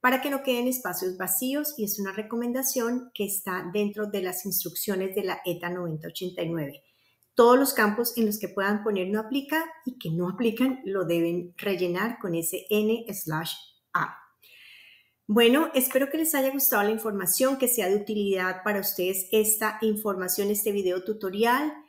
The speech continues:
Em, estaba mirando que hay muchos colores alrededor mío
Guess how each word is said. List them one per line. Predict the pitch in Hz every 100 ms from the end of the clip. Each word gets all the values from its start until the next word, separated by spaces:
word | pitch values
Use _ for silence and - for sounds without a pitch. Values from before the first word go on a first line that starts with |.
| _ _ _ _ _
Em, | 220 220 214 214 208 208 202 202 196 190 170 - _ _ _ -
estaba | 226 214 233 208
mirando | 226 220 196 196 208
que | 226
hay | 196
muchos | 196 196 196 208 -
colores | 190 185 180 190 - -
alrededor | 202 202 180 165 170
mío | 190 214 247 262